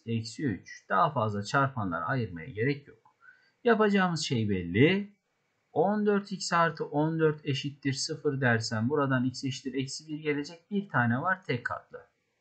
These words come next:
X artı dört eşittir sıfır dersen buradan x eşittir eksi dört olacak. Bir tane var tek katlı. X eksi üç eşittir sıfır dersen buradan x eşittir üç gelecek. Bu da yine nedir? Tek katlı.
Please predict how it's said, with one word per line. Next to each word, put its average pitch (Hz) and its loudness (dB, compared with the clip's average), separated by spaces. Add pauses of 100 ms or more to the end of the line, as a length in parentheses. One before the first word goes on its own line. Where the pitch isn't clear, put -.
(880)
X 113 -2
artı 139 4
dört 196 2
eşittir 175 -4
sıfır 160 -6
dersen 156 2
buradan 147 2
x 139 -4
eşittir 135 -4
eksi 135 -2
dört 135 -2
olacak. 131 -2
Bir 147 -6
tane 117 0
var 95 -4
tek - -20
katlı. - -4 (640)
X 113 -4
eksi 143 0
üç 196 -2
eşittir 175 -4
sıfır 151 -4
dersen 143 2
buradan 135 2
x 131 -4
eşittir 120 -2
üç 151 -8
gelecek. 170 -4
Bu 180 -14
da 151 0
yine 110 2
nedir? 139 0 (340)
Tek 143 -2
katlı. - -8